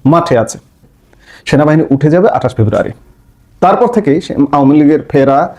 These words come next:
বলা যায়, আহ, ফেরা শুরু হবে, ফিরতে পারবে যদি আওয়ামী লীগ বাস্তবতা সম্পন্ন পরিকল্পনা করে। কারণ এই যে সামনে যে নির্বাচনটা হচ্ছে, এই নির্বাচনটাও এই মুহূর্তে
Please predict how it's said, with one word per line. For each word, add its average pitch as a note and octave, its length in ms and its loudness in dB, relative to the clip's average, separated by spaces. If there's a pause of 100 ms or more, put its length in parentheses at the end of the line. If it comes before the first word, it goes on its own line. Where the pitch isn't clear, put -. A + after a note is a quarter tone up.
(220)
বলা C3 220 2
যায়, C3 240 2
আহ, C#3+ 600 0
ফেরা G3 140 2
শুরু F#3+ 200 2
হবে, G2+ 180 -4 (600)
ফিরতে G3+ 220 2
পারবে E3 380 0 (540)
যদি G#3 280 4
আওয়ামী F#3 280 2
লীগ F#3 160 2 (440)
বাস্তবতা E3 840 0
সম্পন্ন C#3+ 440 0 (220)
পরিকল্পনা C3 540 2
করে। B2 300 0
কারণ E3+ 240 0 (320)
এই F3 140 2
যে E3+ 160 2
সামনে D#3+ 260 0
যে F3+ 80 2
নির্বাচনটা C3+ 480 2
হচ্ছে, B2+ 180 -2
এই E3+ 60 2
নির্বাচনটাও E3+ 540 0 (320)
এই B2 120 2
মুহূর্তে E3+ 360 0